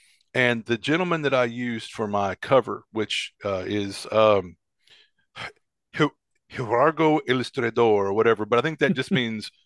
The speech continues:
Speaker 1: Huargo the illustrator, you know, but he's from somewhere in Europe. I'm not entirely <laughs> su-, we're sure. Super nice
Speaker 2: <laughs>
Speaker 1: guy, super great to work with. When that piece of artwork dropped, I was at work,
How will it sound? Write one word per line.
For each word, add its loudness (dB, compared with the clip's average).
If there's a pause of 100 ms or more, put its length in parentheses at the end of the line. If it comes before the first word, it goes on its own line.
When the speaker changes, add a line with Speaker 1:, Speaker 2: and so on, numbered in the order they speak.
(240)
Speaker 1:
Huargo 6
the 6
illustrator, 2 (100)
you 4
know, 4 (220)
but -4
he's 0
from -8
somewhere 0
in -2
Europe. 0 (140)
I'm -2
not 0
entirely 0
<laughs> -
su-, -8 (120)
we're 4
sure. 2 (260)
Super 0
nice 0
Speaker 2:
<laughs> -
Speaker 1:
guy, -6
super -8
great 0
to -8
work 0
with. -6 (680)
When 0
that 2
piece -2
of -4
artwork 2
dropped, -2 (360)
I 4
was -2
at -10
work, 0